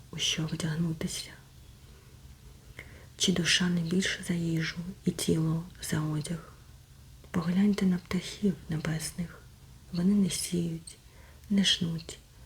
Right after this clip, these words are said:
не збирають у житниці. І Отець ваш Небесний годує їх. Хіба ж ви не набагато краще за них?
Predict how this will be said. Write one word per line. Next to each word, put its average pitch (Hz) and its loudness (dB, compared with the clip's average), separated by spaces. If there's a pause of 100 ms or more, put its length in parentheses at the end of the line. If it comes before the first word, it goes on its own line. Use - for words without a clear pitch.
(160)
не - 2
збирають 175 -2
у 156 -4
житниці. 156 -6 (1300)
І 180 0
Отець 180 0
ваш 185 0
Небесний 170 0
годує 165 0
їх. 151 -4 (420)
Хіба 180 2
ж 196 0
ви 190 4
не 165 2
набагато 156 0
краще 156 -4
за 160 -2
них? 151 -6